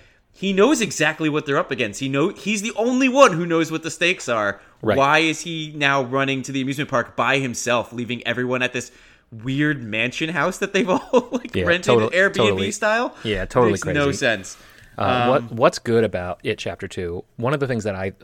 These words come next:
Speaker 2: like, it's, it's a little simple thing, is the bait and switch right in the beginning when uh, they show adult Ben, and the first thing they show is some overweight man,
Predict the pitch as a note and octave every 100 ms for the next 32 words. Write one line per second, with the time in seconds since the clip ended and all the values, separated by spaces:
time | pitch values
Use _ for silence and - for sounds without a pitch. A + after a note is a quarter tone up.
0 | - G2+ G#2 - - - E3 C#3 - A#2+
1 | - C3 A#2+ - G#2 F#2+ G#2 - G2+ F#2+
2 | G#2+ F#2+ G2+ G2 - G#2+ G#2 A2+ G#2 G#2
3 | F#2+ G2 G2 G#2 G2 G2 G2 G2 - _
4 | - _ - F#2 F#2 G2 A#2+ G#2 G2+ G#2
5 | G#2 A2+ G#2 G2+ A#2 C#3+ - G#2 G2 G2
6 | F#2+ G#2 - C3+ - A#2 G2+ A2+ G2 F#2+
7 | F#2+ - G#2+ F#2+ F#2 G#2 G#2 G2 G2 -
8 | G#2+ G2+ A#2